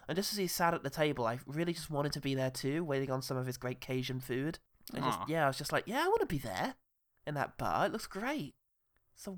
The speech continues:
Speaker 1: warm and open, you know, no doors or windows to be seen." In spite of the fucking
Speaker 2: Empty.
Speaker 1: storm season. Uh, empty, fuck yeah, crucially. And, uh,
Speaker 2: <laughs>
Speaker 1: guys got ham and eggs. Bring it on.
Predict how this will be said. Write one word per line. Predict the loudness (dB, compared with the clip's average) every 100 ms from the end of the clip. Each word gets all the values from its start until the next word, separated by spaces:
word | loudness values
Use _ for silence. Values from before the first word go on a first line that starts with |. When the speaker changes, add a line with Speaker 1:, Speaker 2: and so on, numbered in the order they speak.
| -2
Speaker 1:
warm | 4 6 6 6
and | 2 4
open, | 2 4 2 2 -2
you | -2
know, | -2 0
no | 0
doors | 2 4 4 4
or | 2
windows | 0 2 2 0
to | -2
be | -8
seen." | -4 -2 -2 -6 _ _ _ -4
In |
spite | -2 6 6
of | 6
the | 2
fucking | 4 4
Speaker 2:
Empty. | 4 4
Speaker 1:
storm | 4 2 2
season. | 0 0 4
Uh, | 6 6
empty, | 6 4 4 4
fuck | 6 4 6
yeah, | 6 4
crucially. | 2 -2 0 0 -2 -4
And, | -2 2 6
uh, | 12 12 12
Speaker 2:
<laughs> | 12 6
Speaker 1:
guys | 0 0
got | 2 4
ham | 4
and | 6
eggs. | 4 2 -4 -8 _ _
Bring | -8 -4
it |
on. | -2 -4